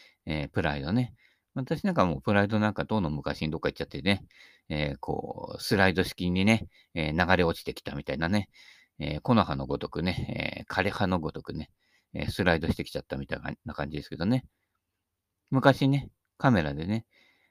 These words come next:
あの、フィルム、普通のフィルム、ネガじゃなくてね、えー、スライドってそ-、それ自体で、こう、映写機かなんかでね、写すね、やつがありましたけどね。え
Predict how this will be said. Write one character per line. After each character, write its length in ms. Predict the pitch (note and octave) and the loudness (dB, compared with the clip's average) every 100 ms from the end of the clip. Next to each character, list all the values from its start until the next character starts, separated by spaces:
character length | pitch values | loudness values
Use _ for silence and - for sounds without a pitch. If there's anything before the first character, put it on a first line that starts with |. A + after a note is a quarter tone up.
| _ | _
あ 120 | G2+ | -2
の、 640 | F#2 F2+ E2+ E2 E2 - - | 2 2 0 -2 -4 -8 -12
フ 140 | - D3 | -2 2
ィ 60 | |
ル 120 | D3 D3 | 4 4
ム、 260 | D3 D3 - | 4 2 -4
普 100 | - | -8
通 180 | F3 E3+ | -2 0
の 120 | E3+ | 2
フ 60 | |
ィ 60 | E3+ | 2
ル 140 | D#3 | 2
ム、 320 | D#3 D#3 D3+ - _ _ _ _ - | 2 2 0 -6 _ _ _ _ 0
ネ 120 | D#3 | 4
ガ 120 | B2 | 6
じ 80 | F2+ | 4
ゃ 60 | |
な 100 | D2+ | 0
く 100 | C#2+ | -4
て 120 | - F2 | -6 -4
ね、 160 | G2 - _ _ - | -4 -8 _ _ -8
え 80 | |
ー、 20 | G2+ | -6
ス 120 | C3 | 4
ラ 140 | C#3 | 4
イ 60 | C3+ | 4
ド 60 | A#2+ | 2
っ 40 | |
て 120 | C3 | -4
そ-、 220 | B2 F#3+ - _ | -2 -4 -4 _
そ 160 | - F3 | -4 0
れ 140 | F#3+ | 0
自 160 | F#3+ G#3 | 0 0
体 340 | G3 F#3+ F#3+ | 2 2 2
で、 240 | A3+ F#3 - _ _ _ | 2 2 -2 _ _ _
こ 280 | - E2+ - | -4 -2 0
う、 40 | D#3 | 2
映 80 | D#3+ | 4
写 160 | D3 | 2
機 100 | - | 2
か 100 | - | -2
な 100 | C#2+ | -4
ん 60 | C2+ | -4
か 120 | - | -6
で 100 | D#2+ | -2
ね、 200 | B2 - - _ _ | -2 -2 -8 _ _
写 220 | G2 - | -6 -4
す 140 | E2+ D#2+ | -6 -6
ね、 200 | E2 - | -6 -6
や 100 | E2 | -8
つ 140 | - D2+ | -6 -6
が 100 | D2 | -4
あ 60 | |
り 80 | E2 | -4
ま 100 | F2+ | -4
し 80 | - | -4
た 80 | - | -8
け 120 | C2+ | -8
ど 100 | E2 | -4
ね。 240 | A2 - - _ _ _ - | -4 -4 -12 _ _ _ -10
え 220 | D2 C2 | -8 -10